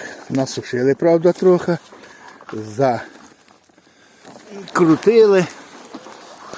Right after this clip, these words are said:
Ще є оп'ята. А от зараз я вам покажу. Ще є добрі гриби. Мабуть, підберезники. А може і ні.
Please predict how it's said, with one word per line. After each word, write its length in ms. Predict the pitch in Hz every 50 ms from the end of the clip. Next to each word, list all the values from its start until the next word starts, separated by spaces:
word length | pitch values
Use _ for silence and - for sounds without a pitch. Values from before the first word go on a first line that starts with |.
| - - - - - 117 - -
Ще 180 | - 147 131 131
є 260 | 131 127 131 127 - - - - - - - - - - - - - - - - - - - -
оп'ята. 600 | - 117 - - - 170 190 190 - - 113 92 - - - - - - - -
А 120 | - 131 139
от 140 | 143 143 127
зараз 300 | 135 131 135 131 123 123
я 120 | 135 131
вам 140 | 131 127 120
покажу. 520 | - 131 - - 175 214 233 196 208 190 - - - - _ _ _ _ _ _ _ _ - _ - - - - - _ _ - - -
Ще 300 | - - - 156 131 139
є 140 | 135 120 117
добрі 400 | 120 131 127 117 120 120 117 110 - - - -
гриби. 400 | - 113 113 107 101 147 170 202 - - _ - - - - - - - - _
Мабуть, 320 | - 117 131 143 143 151 -
підберезники. 840 | - - 156 135 120 143 151 156 160 143 117 120 117 110 - - - - - - -
А 100 | - 117
може 360 | 110 110 110 113 127 139 160
і 140 | 175 202 233
ні. 240 | 240 247 247 190